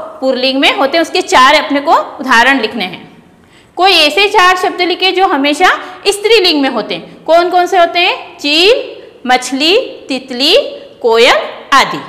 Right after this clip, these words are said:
सही उत्तर पर सही का चिन्ह लगाइए। लिंग के कितने भेद होते हैं? अभी पढ़ा ना अपन ने,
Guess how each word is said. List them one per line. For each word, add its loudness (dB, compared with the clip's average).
सही 2
उत्तर 2
पर 2
सही -2
का 2
चिन्ह 0
लगाइए। 0
लिंग 0
के 0
कितने -2
भेद 0
होते 0
हैं? 2
अभी 0
पढ़ा 4
ना 2
अपन 0
ने, 2